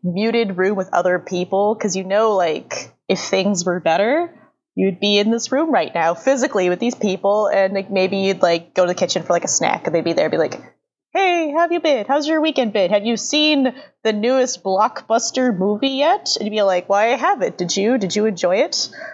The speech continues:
But we can't right now, but we can pretend. And there's also other rooms people can hang out if they're like, "Hey, I'm taking a break and I can go for a chat."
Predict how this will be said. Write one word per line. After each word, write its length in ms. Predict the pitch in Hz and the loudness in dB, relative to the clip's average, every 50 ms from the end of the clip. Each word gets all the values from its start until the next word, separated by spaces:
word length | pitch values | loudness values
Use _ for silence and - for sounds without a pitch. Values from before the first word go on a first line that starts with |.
| - - _ _ _ _ - | -18 -20 _ _ _ _ -2
But 400 | 180 170 170 170 170 - - - | 0 2 2 2 0 -2 -4 -10
we 60 | - | -8
can't 180 | 190 - 262 - | -2 0 0 2
right 160 | - - - | 2 0 0
now, 340 | - - - - - - - - | 0 0 0 0 -2 -4 -4 -4
but 80 | - | -4
we 80 | 180 208 | -2 -2
can 80 | - 220 | -2 -2
pretend. 480 | 262 - - 202 180 170 180 196 202 | -2 0 0 0 2 0 0 -2 -6
And 300 | - - _ _ - 208 | -8 -10 _ _ -6 -4
there's 120 | 208 196 196 | -2 0 2
also 540 | 220 220 220 - 226 208 202 202 196 - - | 0 0 0 0 2 2 2 2 2 2 0
other 240 | - 202 208 208 196 | 0 2 2 2 2
rooms 260 | 180 180 180 175 - | 0 0 -2 -4 -6
people 120 | - 180 | -6 -4
can 100 | 175 180 | -4 -2
hang 140 | 175 175 170 | -2 0 0
out 80 | 180 180 | 2 0
if 120 | 180 180 | 0 0
they're 140 | - - 180 | 0 0 2
like, 160 | 185 180 - | 2 0 0
"Hey, 160 | - - 359 | 0 0 0
I'm 80 | 277 214 | 0 0
taking 220 | - 214 - 202 | -2 -2 -2 -2
a 40 | 208 | -2
break 300 | 202 208 208 196 185 - | 0 2 2 2 0 0
and 100 | 196 185 | -2 -2
I 60 | 180 | 0
can 100 | 175 180 | 0 0
go 140 | 165 170 165 | -2 -2 -2
for 140 | 170 - - | -2 -2 -4
a 80 | - | -2
chat." 460 | - - - - - - - - - | 2 2 2 2 0 -2 -4 -4 -4